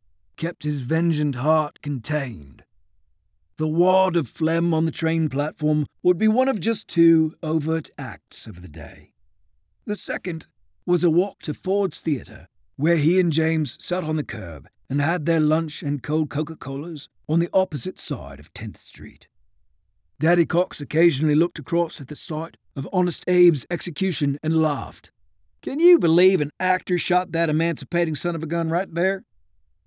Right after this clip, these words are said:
There ought to be a monument." Daddy guffawed, and twelve-year-old James laughed too, although he was not quite certain what he was laughing at. "A big monument, Daddy," James said,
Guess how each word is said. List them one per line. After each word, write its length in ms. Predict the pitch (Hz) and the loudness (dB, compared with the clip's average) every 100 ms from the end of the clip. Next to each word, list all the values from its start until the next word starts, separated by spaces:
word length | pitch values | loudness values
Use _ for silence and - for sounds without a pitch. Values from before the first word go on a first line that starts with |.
| _ - | _ -4
There 320 | 156 156 160 | 0 2 2
ought 140 | 180 | 0
to 60 | 185 | 0
be 200 | 185 202 | 0 2
a 40 | |
monument." 640 | 208 156 101 78 76 - - _ _ _ _ _ 175 | 2 2 -2 -8 -12 -14 -18 _ _ _ _ _ -2
Daddy 360 | 175 185 180 | 2 4 4
guffawed, 680 | 165 160 - 123 85 - - _ _ _ _ - | 4 0 -2 -10 -10 -14 -20 _ _ _ _ -6
and 180 | 165 165 | -2 0
twelve-year-old 680 | 131 170 180 170 175 170 139 | 2 4 6 6 6 6 2
James 400 | 156 160 156 120 | 0 0 0 -4
laughed 360 | 131 135 - | -6 -8 -10
too, 340 | - 107 85 104 _ _ | -12 -12 -12 -16 _ _
although 260 | - 240 254 | -4 0 2
he 100 | 254 | 2
was 140 | 233 | 0
not 180 | 240 226 | 0 -2
quite 240 | 180 185 165 | -2 -2 0
certain 380 | 185 156 110 | -2 -2 -4
what 120 | 123 143 | -6 -4
he 60 | |
was 160 | 143 139 | -4 -4
laughing 420 | 123 76 - 90 | -6 -8 -12 -16
at. 220 | 71 - _ _ _ _ _ - | -16 -20 _ _ _ _ _ -4
"A 100 | 175 | -4
big 420 | 139 196 302 190 | -2 2 4 6
monument, 520 | 190 175 165 165 170 | 4 4 2 0 2
Daddy," 380 | 185 202 262 277 _ _ _ _ - | 4 4 2 -4 _ _ _ _ -12
James 360 | 87 78 71 | -10 -10 -12
said, 260 | - 80 | -12 -12